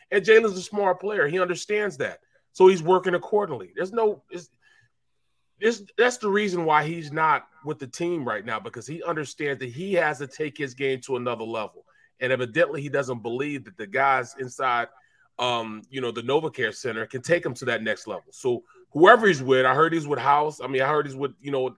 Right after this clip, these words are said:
a lot of different camps. I don't know exactly where he is,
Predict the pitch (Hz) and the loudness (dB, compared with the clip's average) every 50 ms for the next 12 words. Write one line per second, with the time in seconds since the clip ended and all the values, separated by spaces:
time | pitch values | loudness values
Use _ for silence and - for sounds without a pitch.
0 | _ - 131 127 135 143 147 139 131 147 151 - 143 131 - _ - - 160 156 | _ -6 -4 0 2 2 2 2 0 -6 -10 -10 -10 -12 -12 _ -10 -6 -4 -4
1 | 135 104 - _ - _ _ _ _ _ - 135 156 165 160 147 139 123 135 156 | -4 -4 -6 _ -20 _ _ _ _ _ 0 2 2 4 4 2 2 2 2 2
2 | 139 127 123 117 135 170 180 170 147 123 113 110 107 107 110 113 - | 2 0 -2 -4 0 0 0 0 0 -4 -6 -6 -6 -6 -8 -10 -12